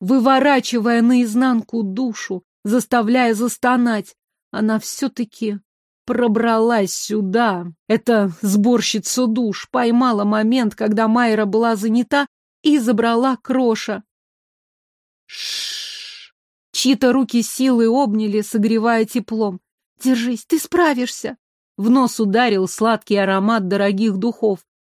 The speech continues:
«Прости, я такая бесполезная, не могу забрать твою боль. Но я знаю, как это — терять!» «Это ты виновата!» всхлипывая, проговорила Майра. Цвета сидела рядом, обнимая и нежно поглаживая по спине.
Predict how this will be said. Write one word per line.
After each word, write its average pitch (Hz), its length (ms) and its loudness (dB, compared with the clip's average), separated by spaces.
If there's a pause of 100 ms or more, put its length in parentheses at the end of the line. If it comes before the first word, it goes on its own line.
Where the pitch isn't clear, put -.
(120)
«Прости, 311 420 0
я 277 160 2
такая 349 360 2
бесполезная, 294 840 0
не 330 120 4
могу 294 320 2
забрать 262 440 0
твою 269 360 -2
боль. 254 300 0 (460)
Но 285 180 2
я 285 240 2
знаю, 294 420 0
как 320 240 -4 (120)
это — 269 300 -8 (180)
терять!» 330 560 2 (500)
«Это 370 440 2
ты 392 240 8
виновата!» 330 800 2 (300)
всхлипывая, 220 960 -2
проговорила 233 680 0
Майра. 208 480 -2 (540)
Цвета 285 520 0
сидела 202 520 0
рядом, 202 440 0
обнимая 202 720 0 (200)
и 214 100 4
нежно 214 460 2
поглаживая 196 800 0
по 202 140 -6
спине. 196 540 -4